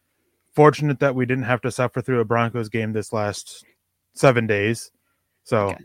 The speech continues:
Speaker 1: that's always, you know, a good thing, I guess.
Speaker 2: And, man, it's even better for me 'cause the Hawkeyes have the bye week, uh, this week. So I'm just, you know, living on cloud nine. I can just do whatever I want this weekend.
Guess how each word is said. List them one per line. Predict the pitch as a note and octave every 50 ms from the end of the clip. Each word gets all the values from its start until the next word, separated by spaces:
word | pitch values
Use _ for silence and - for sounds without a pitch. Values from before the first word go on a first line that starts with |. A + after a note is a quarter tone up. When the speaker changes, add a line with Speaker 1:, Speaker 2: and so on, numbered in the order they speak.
| _ _
Speaker 1:
that's | B2 A#2 - C3
always, | A#2 A2+ A2 G#2+ G#2+ G#2 F#2 - - - -
you | - A2
know, | G2 F#2 F#2 _ _ -
a | A2 G#2+
good | G2+ A#2 A2 -
thing, | - G#2+ G2+ G2+
I | G2+ G#2
guess. | G2 G2 G2+ G2+ G#2 - - - _ _ _ _ _ _ _ _ _ _ _ _ _ _
Speaker 2:
And, | - A#2+ G#2+ G#2+ A2 G#2+
man, | G#2+ A2 A2 G#2+
it's | G#2+ -
even | C#3+ C#3 A#2+ A2+
better | C#3 D3+ D3+
for | C#3 - C#3+
me | D3+ E3+
'cause | D#3+ C#3+ A#2+
the | - A2+
Hawkeyes | A#2 C#3+ D3+ - C3 A2+ -
have | C3 G#2+
the | A2 G#2
bye | G#2 B2 D3 C#3
week, | A2+ G2+ F2+ - - - _
uh, | - A#2+ A2 G#2
this | G2 G#2+ G#2+ - -
week. | - G2+ G2 F#2
So | - - A2+
I'm | G#2 A2+ C3 B2+ A2+
just, | A2+ - -
you | A#2 G#2+ G#2
know, | G2+ G2+
living | G2+ A#2 A#2+ B2 A2+ A#2+ A2+
on | G#2+ G#2+ -
cloud | - C3 B2 A#2+
nine. | A#2 A#2+ B2 B2+ A#2
I | A2+ D3+
can | D3+ A#2 G#2
just | G2 A2+ A2 - -
do | C3
whatever | C3 C3 C3 C3 B2+ C3
I | B2
want | B2 C3+ D3+ -
this | - A#2 - -
weekend. | A#2+ A2+ G#2+ - A2 G#2+ G#2+ G#2